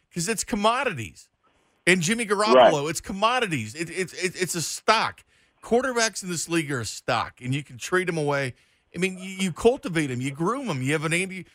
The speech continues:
Speaker 1: like, if I'm another team, I'm going, "Man, he learned from Andy Reid and, and Kafka and
Speaker 2: Mm-hmm.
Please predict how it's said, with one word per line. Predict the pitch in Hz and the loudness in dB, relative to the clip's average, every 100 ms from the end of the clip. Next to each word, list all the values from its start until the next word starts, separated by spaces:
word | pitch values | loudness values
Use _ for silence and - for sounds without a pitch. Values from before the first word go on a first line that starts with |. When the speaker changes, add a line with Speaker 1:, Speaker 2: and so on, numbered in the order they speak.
| _ | _
Speaker 1:
like, | - 202 | -20 -8
if | 214 233 | -6 -4
I'm | 262 311 | -2 -2
another | 269 220 | -2 -4
team, | 175 208 214 | -4 -6 -6
I'm | 180 | -6
going, | 143 95 | -6 -4
"Man, | 107 160 139 | 0 0 0
he | 120 151 | -4 -2
learned | 147 170 | 0 -2
from | 147 127 | -4 -4
Andy | 131 156 127 | -2 -2 -4
Reid | 113 151 165 147 113 | -2 -2 0 -2 -6
and, | 101 90 _ _ - | -10 -12 _ _ -6
and | 123 | -6
Kafka | 104 151 160 175 - | -2 0 0 0 0
and | 120 117 | 0 2
Speaker 2:
Mm-hmm. | 110 | 6